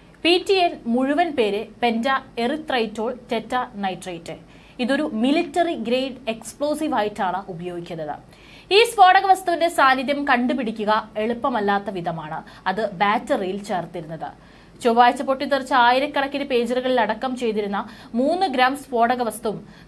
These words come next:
സുരക്ഷാ പരിശോധനയിൽ കണ്ടുപിടിക്കാൻ കഴിയാത്ത വിധമായിരുന്നു. പുതിയ പേജറുകൾ ലഭിച്ച ശേഷം ഹിസ്ബുള്ള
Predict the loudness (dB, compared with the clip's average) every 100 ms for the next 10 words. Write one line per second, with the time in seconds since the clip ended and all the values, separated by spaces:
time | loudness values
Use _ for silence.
0 | 0 2 2 4 4 4 2 0 0 0
1 | 0 0 -2 -2 -4 -4 -4 -4 -2 0
2 | 0 -2 -4 -4 -4 -4 -8 -12 -16 -20
3 | -20 -20 -20 -10 -2 2 2 4 2 2
4 | 0 2 2 0 -4 -4 -4 -8 -12 -20
5 | -6 -4 -2 2